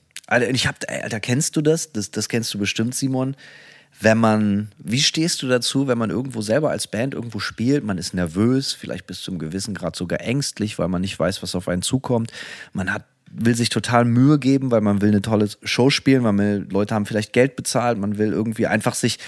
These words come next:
von seiner besten Seite zeigen und man kommt irgendwo an und die Teile der Local Crew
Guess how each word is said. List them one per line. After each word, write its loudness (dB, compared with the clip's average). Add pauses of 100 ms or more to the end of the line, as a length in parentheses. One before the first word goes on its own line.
(420)
von 4
seiner 6
besten 2
Seite 2
zeigen 2
und -2
man 2
kommt -2
irgendwo -2
an 0
und -2
die 2 (140)
Teile 0
der 4
Local 4
Crew 4